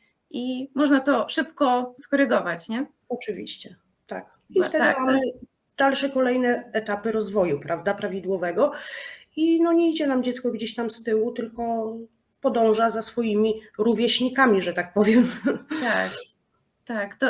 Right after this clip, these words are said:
Speaker 1: ja tylko jeszcze chciałam właśnie powiedzieć też ze swojego doświadczenia, że, e, też widzę, że nawet jeśli,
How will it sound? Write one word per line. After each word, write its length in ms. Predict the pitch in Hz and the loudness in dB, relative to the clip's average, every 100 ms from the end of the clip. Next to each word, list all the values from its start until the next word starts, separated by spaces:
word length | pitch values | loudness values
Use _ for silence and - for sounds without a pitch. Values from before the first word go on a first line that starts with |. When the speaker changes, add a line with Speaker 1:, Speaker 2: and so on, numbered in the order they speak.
| - | 4
Speaker 1:
ja 160 | 262 302 | 4 4
tylko 200 | 302 294 | 4 2
jeszcze 260 | 277 277 | 2 0
chciałam 320 | - 269 247 | -2 0 0
właśnie 260 | 240 226 247 | -2 -2 -4
powiedzieć 420 | 240 220 240 226 - | -4 -4 -4 -6 -6
też 140 | 220 | -8
ze 320 | - 208 208 | -8 -10 -10
swojego 720 | 214 - - 233 233 226 214 | -8 -10 -6 -4 -4 -4 -6
doświadczenia, 760 | 214 214 214 214 - 247 269 262 | -6 -10 -10 -12 -4 0 2 0
że, 320 | 233 226 226 226 _ _ _ _ | -2 -4 -4 -10 _ _ _ _
e, 60 | 208 196 202 202 196 - | -14 -12 -14 -14 -14 -4
też 260 | 269 269 - | -2 -2 -2
widzę, 380 | 214 262 254 294 | 0 2 4 6
że 100 | 302 | 8
nawet 320 | 269 247 254 | 8 6 2
jeśli, 580 | 240 247 - 240 226 226 | 0 -2 -2 -2 -2 -6